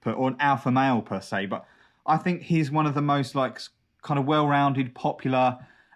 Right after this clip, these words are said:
Um, I think he's, he's quite genuine and, like,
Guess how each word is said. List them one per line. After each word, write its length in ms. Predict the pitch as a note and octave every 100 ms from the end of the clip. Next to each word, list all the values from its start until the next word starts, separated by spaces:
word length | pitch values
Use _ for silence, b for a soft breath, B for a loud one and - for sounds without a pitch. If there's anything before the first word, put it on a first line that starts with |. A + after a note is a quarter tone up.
| _
Um, 400 | C3 C3 C3 C3 - -
I 120 | C#3
think 360 | - E3+ D#3
he's, 320 | A#2+ C#3 A#2+ -
he's 320 | - C3+ A#2 - _ _ _ - _ _
quite 280 | - C3+ A#2
genuine 540 | C#3 C3+ C3+ C3+ C3 -
and, 180 | B2
like, 320 | A#2 A2+ -